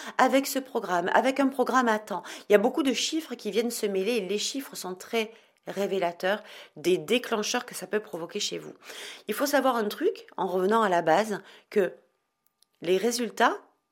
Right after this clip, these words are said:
que vous avez sont directement reliés, non pas aux actions que vous posez,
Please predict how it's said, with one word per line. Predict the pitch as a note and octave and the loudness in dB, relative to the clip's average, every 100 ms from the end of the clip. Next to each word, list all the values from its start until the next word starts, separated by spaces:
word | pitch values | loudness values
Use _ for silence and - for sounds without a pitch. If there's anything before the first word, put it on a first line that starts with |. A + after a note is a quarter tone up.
| _ | _
que | - | -6
vous | F3 G3 D4 G#3 | -6 -4 -4 2
avez | A3 F#3+ E3 F3 - _ _ _ _ _ | 2 2 -2 -10 -12 _ _ _ _ _
sont | - - C4+ C#4+ - _ _ | -6 0 -2 -2 -12 _ _
directement | G#3+ E3+ A#3 A3 - A3+ G3+ G3 - _ _ - | -8 -2 -2 -2 -4 -6 -4 -8 -14 _ _ -10
reliés, | F#3+ D4+ D#4 F#3 D3 - - _ _ _ | -2 0 0 -4 -10 -12 -16 _ _ _
non | G#3+ A#3 | 0 2
pas | C#4 | 4
aux | A#3+ F#3+ | 2 2
actions | F#3+ - C4+ | -2 -2 -4
que | B3+ | -4
vous | F3+ F3 | -8 -10
posez, | - E3+ E3+ G3 | -10 -8 -10 -14